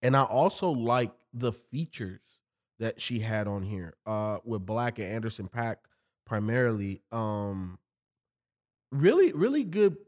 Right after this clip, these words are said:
project. Really, um, chill, soulful. Um,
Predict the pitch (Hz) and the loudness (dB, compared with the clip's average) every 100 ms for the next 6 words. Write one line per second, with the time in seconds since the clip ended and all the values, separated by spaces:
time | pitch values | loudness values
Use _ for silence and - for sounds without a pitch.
0 | - - 170 175 113 107 151 208 208 190 | -20 -14 -4 -2 -2 -2 -2 0 2 4
1 | 180 170 151 123 98 - _ _ _ _ | 4 2 -2 -6 -8 -16 _ _ _ _
2 | _ _ _ - - _ _ - 202 208 | _ _ _ -20 -20 _ _ 0 6 8
3 | 220 226 - _ - - 175 196 - 220 | 8 6 0 _ -6 4 4 4 2 -2
4 | 233 - _ _ _ _ _ - 156 156 | -2 -6 _ _ _ _ _ 2 4 6
5 | 151 143 | 6 4